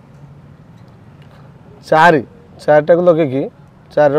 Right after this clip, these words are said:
ବଡ଼ ଗାର ଟିକେ ଲଗେଇକି, ଶୂନରୁ ଆଠ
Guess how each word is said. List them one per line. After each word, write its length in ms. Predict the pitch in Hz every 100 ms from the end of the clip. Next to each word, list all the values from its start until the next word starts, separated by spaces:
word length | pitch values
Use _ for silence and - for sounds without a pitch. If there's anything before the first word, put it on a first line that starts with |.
| 143
ବଡ଼ 120 | 135 135
ଗାର 100 | 131
ଟିକେ 140 | 139 135
ଲଗେଇକି, 340 | 117 120 117 123 - _ _ _ _ _ _ _ _ - _ _ - _ _ _ -
ଶୂନରୁ 400 | - 147 180 143 147 - _ _ - _ _ _ _ _ _ _ _ _ _ 587 571 _ _ _ _ _ _ _ _ _ _ _ _
ଆଠ 180 | 131